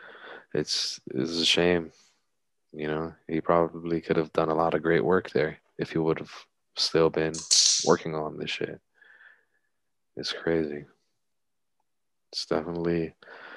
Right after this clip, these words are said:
something that we needed to talk about, though. I know a lot about this. You know a lot about this.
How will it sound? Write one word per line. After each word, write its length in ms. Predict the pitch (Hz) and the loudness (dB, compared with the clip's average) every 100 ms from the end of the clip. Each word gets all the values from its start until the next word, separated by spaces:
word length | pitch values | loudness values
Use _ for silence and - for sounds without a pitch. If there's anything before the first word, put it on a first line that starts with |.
| - | -14
something 420 | - - 80 87 82 | -2 0 2 2 2
that 140 | 71 | 4
we 120 | 82 | 2
needed 220 | 85 85 | 2 0
to 60 | 80 | -2
talk 240 | - 92 82 | 2 2 4
about, 320 | 80 76 76 | 2 2 2
though. 320 | 78 78 76 _ _ _ - | 0 0 -4 _ _ _ -6
I 120 | 82 | 0
know 160 | 85 76 | 4 4
a 20 | |
lot 240 | 76 85 | 6 4
about 300 | 82 78 78 | 4 2 0
this. 360 | - 80 - - | 0 0 -2 -6
You 180 | - 85 | -2 0
know 180 | 85 85 | 2 4
a 40 | |
lot 180 | 80 82 | 6 6
about 260 | 82 82 82 | 6 4 4
this. 540 | 82 82 - - - | 2 2 -2 -6 -12